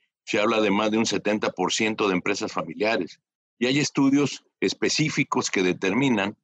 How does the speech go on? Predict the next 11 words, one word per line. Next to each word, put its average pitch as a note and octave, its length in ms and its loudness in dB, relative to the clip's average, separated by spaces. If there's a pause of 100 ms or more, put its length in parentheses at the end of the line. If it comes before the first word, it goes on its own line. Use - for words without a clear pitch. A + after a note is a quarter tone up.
(280)
que G#2 140 0
tienen B2 400 4
una B2+ 220 4
vida B2 280 2
útil A#2+ 380 2
de G2+ 80 2
dos G#2+ 260 2
años. C3 480 -2 (600)
Entonces, C3+ 600 0 (540)
¿por A2+ 280 0
qué F3+ 360 0